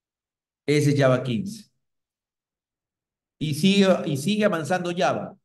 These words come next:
¿no? Como les dije, a ver, un ratito déjenme recordar este, este dia-, diagrama que vimos en la primera clase, creo. Vamos a ver qué nos dice Charat o con Java veintidós de repente.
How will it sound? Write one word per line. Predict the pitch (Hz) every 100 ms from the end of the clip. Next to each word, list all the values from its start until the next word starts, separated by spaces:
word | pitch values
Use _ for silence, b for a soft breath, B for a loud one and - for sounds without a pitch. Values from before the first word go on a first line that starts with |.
| _
¿no? | 123 202 -
Como | 123 123
les | 120
dije, | 131 135 147 147 -
a |
ver, | 127 139
un | 131
ratito | 131 135
déjenme | 131 131 127 120 107 101 101 104
recordar | 107 104 107 110 120 117
este, | 110 - 107 104 104 -
este | 107 117
dia-, | 110 104 104 -
diagrama | 98 104 104 110 107 131 - - _ _ _ _ _ _ _ _ _ _ _ _
que | 104
vimos | 104 113 110
en | 110
la | 101
primera | 101 101 107 113 110
clase, | 113 110 127 -
creo. | - - 117 - _ _ _ _ _ _ _ _ _ _ _ _ _ _ -
Vamos | 104 101
a | 98
ver | 101 101
qué | 104 104 101
nos | 98
dice | 104 101 101
Charat | 101 101 104 104 - _ _ _ _ _
o | - 98 95
con | 95 95 98
Java | 98
veintidós | 98 101 95
de | 92
repente. | - 92